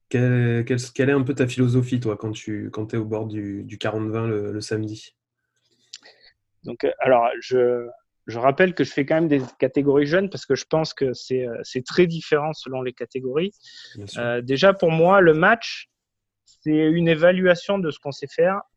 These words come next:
Speaker 2: à un moment de la saison et rien de plus. Alors, bien sûr, euh, je,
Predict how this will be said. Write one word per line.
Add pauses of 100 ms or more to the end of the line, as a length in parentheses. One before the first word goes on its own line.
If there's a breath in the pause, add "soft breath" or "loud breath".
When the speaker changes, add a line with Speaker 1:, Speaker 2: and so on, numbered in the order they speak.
(280)
Speaker 2:
à
un
moment
de
la
saison
et
rien
de
plus. (720 soft breath)
Alors,
bien
sûr, (260)
euh,
je,